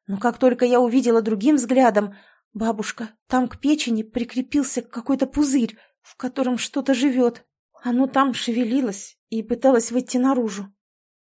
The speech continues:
Я ее уговорила прийти к тебе в субботу. Надеюсь, придет, и я также посмотрю, что это».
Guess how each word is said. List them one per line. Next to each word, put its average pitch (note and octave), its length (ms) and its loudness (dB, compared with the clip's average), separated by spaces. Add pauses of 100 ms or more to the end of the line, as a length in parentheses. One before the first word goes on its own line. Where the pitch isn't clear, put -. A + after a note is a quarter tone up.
(360)
Я A#3 280 0
ее B3+ 220 0
уговорила B3 560 2
прийти A#3+ 360 -4
к - 60 -12
тебе B3+ 320 -2
в D4+ 60 -6
субботу. G#3 560 -6 (280)
Надеюсь, G#3+ 460 -2
придет, A3 560 -2 (220)
и G#3+ 80 -6
я G#3+ 200 -2
также G#3+ 320 -4
посмотрю, G3+ 500 -6
что G3+ 240 -6
это». G3 320 -8